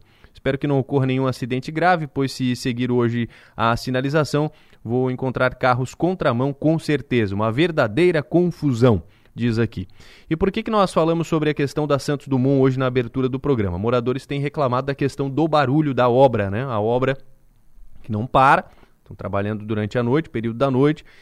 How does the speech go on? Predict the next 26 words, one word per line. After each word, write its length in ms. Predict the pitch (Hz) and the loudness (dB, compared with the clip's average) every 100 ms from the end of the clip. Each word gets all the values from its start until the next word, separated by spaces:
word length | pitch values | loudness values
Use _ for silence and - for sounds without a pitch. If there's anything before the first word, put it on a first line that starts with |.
| - - | -20 -8
e 40 | |
os 80 | 123 | -4
moradores 500 | 131 139 123 139 143 | 0 0 2 2 0
têm, 260 | - 139 160 - _ _ _ | 0 -2 -2 -10 _ _ _
é, 420 | 117 120 110 101 - | 0 2 0 -2 -6
buscado 540 | 147 190 - 196 156 | -8 -6 2 2 4
as 100 | 131 | 2
redes 180 | 131 120 | 2 0
sociais, 580 | 156 - 170 165 135 117 | -6 -2 2 4 2 0
nos 60 | |
mandaram 300 | 120 117 120 | -4 -2 -2
mensagem 440 | 127 135 - 120 117 | -2 -4 -2 -2 -2
aqui 100 | - | -6
também 220 | 123 147 | -6 -4
sobre 200 | 147 147 | -4 -4
a 20 | |
questão 360 | 147 135 151 147 | -4 -4 -4 -2
do 200 | 131 180 | 0 2
barulho, 520 | 170 143 156 143 107 | 2 2 4 4 2
transtorno 520 | 123 123 - 127 123 | -2 -4 -2 -4 -4
que 140 | - 127 | -6 -2
vem 220 | 123 123 - - - | -2 -2 -8 -20 -2
causando 460 | 131 117 123 120 | 0 2 0 -2
ali 140 | 117 120 | -2 -2
no 80 | |
local. 340 | 143 143 101 | -2 -2 -2